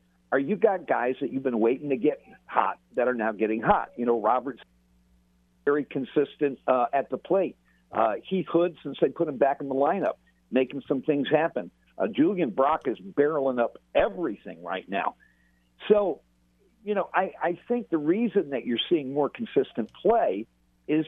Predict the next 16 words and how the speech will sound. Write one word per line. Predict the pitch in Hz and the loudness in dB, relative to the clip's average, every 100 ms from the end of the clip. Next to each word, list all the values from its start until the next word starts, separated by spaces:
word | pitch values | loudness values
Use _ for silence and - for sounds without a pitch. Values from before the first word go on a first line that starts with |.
| - | -2
because | 160 - 170 143 | -2 0 0 0
you're | 143 135 - | -2 -4 -2
seeing | 214 208 143 127 - _ _ _ - | 0 2 0 -4 -10 _ _ _ 2
some | 156 139 | 2 2
guys | 156 156 135 123 - - _ | 2 2 -2 -6 -18 -20 _
step | 170 156 | -2 0
up | 147 143 | 0 -2
in | 127 | -6
the | |
roles | 123 131 147 135 127 | 0 2 2 0 -4
that | 110 | -2
they've | 120 - | -2 0
been | 107 | -2
asked | 98 - - | -2 -4 -8
to | 92 | -12
play. | - 190 151 | 0 2 2